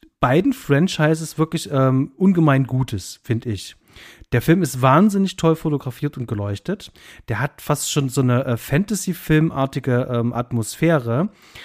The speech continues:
Und ich schaue mir das so gerne an und ich finde, das ist fast mit, ähm, mit, mit, äh, d-, der beste,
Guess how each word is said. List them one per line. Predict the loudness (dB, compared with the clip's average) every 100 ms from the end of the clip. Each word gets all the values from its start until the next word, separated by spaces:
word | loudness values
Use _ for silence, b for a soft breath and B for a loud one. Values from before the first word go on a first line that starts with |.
| B B
Und | -2 -2
ich |
schaue | -2 0
mir | 0
das | -2 -2
so | 0 2
gerne | 2 2 2
an | 0 0 0
und | -2
ich | -4 -2
finde, | -2 0
das | -4 -8
ist | -6
fast | -4 -4 -2
mit, | -2 0
ähm, | 0 0 -4 -10
mit, | -8 -6 -8 -8
mit, | -8 -6
äh, | -4 -4 -4
d-, | -6 -12
der | -12 -12 _
beste, | 2 2 0 -6 0 2 4 2